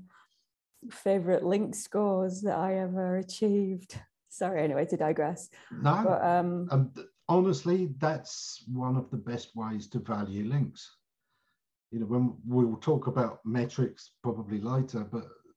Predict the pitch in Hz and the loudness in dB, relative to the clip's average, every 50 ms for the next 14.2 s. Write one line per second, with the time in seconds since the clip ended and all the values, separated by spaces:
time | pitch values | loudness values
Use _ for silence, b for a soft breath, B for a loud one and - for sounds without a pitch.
0 | _ - _ _ _ _ _ _ _ - _ - - - 120 135 135 135 143 143 | _ -20 _ _ _ _ _ _ _ -20 _ -20 -12 -4 0 2 2 2 2 2
1 | 160 160 - 147 131 117 110 120 135 127 110 104 123 135 135 - - 120 - - | 0 2 2 2 2 2 2 0 2 2 2 0 0 -2 -2 -2 -4 -10 -12 -12
2 | - _ - 123 123 - - 139 156 165 139 - 147 147 143 104 139 147 143 - | -10 _ -2 -2 -2 0 0 0 0 0 0 0 0 0 2 2 2 0 0 0
3 | - 113 - - - _ _ _ _ _ _ _ _ _ _ _ _ _ _ _ | -4 -8 -8 -8 -12 _ _ _ _ _ _ _ _ _ _ _ _ _ _ _
4 | _ - 113 113 120 117 - 135 123 131 131 - 139 120 117 110 - 101 110 127 | _ -10 -6 -6 -6 -4 -2 0 0 0 0 0 0 0 0 -2 -4 -2 0 0
5 | 117 104 98 98 107 110 110 107 - b b b b b b _ _ _ _ _ | 0 0 -2 -2 -4 -4 -4 -4 -6 b b b b b b _ _ _ _ _
6 | _ _ _ _ _ _ _ 143 165 160 - - 185 175 - - 156 143 143 143 | _ _ _ _ _ _ _ 2 2 2 4 6 6 6 6 4 2 4 6 6
7 | 127 127 120 - - 117 120 127 123 123 120 110 113 135 139 135 131 127 123 123 | 6 6 4 0 -4 -2 2 4 4 4 4 2 2 2 4 4 4 4 2 2
8 | 127 127 131 127 120 110 104 - - 110 107 - 117 117 107 - 101 110 120 - | 2 2 2 2 2 0 -2 -4 -8 -8 -8 -6 -8 -8 -2 2 4 6 6 6
9 | - - - 101 135 226 240 - - 214 226 240 - - - - - 202 - - | 6 4 4 4 4 4 4 4 4 4 4 4 2 2 -2 -2 -2 -2 -2 -2
10 | - _ _ _ _ - - 254 - 131 135 139 175 202 208 - 180 185 180 165 | -8 _ _ _ _ -4 -4 -4 -4 -6 -4 0 0 0 0 0 0 0 0 0
11 | 131 - - 160 151 147 139 139 135 143 147 143 135 123 120 117 117 117 - - | -2 -2 -2 0 2 2 2 4 4 4 4 4 2 2 2 0 -2 -4 -8 -14
12 | - - 127 123 127 117 110 120 117 117 113 104 104 104 107 107 110 113 107 101 | -6 -2 0 2 2 2 2 0 0 0 -2 -4 -6 -8 -8 -4 -4 -2 -2 -2
13 | 107 104 - 113 117 - - - 131 - - 131 135 131 120 - 127 131 139 131 | -2 -2 -2 -4 -4 -4 -6 -8 -8 -6 -4 -2 -2 -2 -2 -2 -2 -2 0 -2
14 | 104 101 87 | -2 -4 -10